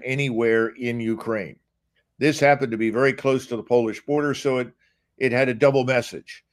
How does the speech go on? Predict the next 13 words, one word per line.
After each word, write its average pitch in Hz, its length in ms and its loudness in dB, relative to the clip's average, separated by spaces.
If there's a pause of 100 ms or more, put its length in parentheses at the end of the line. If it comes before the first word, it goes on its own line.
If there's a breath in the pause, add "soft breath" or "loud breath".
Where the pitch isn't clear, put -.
(200)
It 135 100 -2
was 131 180 0
a 123 80 -4
message 131 480 -2
to 139 100 0
the 127 80 0
Poles - 600 0 (480)
that 123 180 4
if 117 160 -4
you 156 140 8
continue 123 680 0
to 110 220 -2
provide 110 760 2